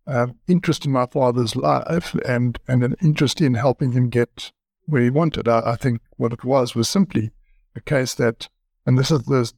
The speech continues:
I think a very, I'm gonna use the word tragic, legacy of our industry, of our, of our profession and industry, is that the financial advisor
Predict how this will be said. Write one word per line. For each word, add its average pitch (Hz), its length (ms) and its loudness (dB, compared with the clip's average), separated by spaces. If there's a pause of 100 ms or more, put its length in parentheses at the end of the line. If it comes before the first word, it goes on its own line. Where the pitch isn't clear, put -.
(500)
I 117 80 -6
think - 180 0
a 131 60 2
very, 135 400 0 (280)
I'm 123 120 -2
gonna 131 100 2
use 160 220 2
the 147 100 0
word 123 180 0
tragic, 147 480 0
legacy 131 560 2
of 123 200 0
our 120 340 4
industry, 170 480 2 (140)
of 123 100 -4
our, 123 160 0 (320)
of 139 140 2
our 120 100 2
profession 151 580 2
and 151 200 0
industry, 117 500 0 (680)
is 139 100 -4
that 147 180 0 (380)
the 156 100 -8
financial 151 380 0
advisor 131 520 0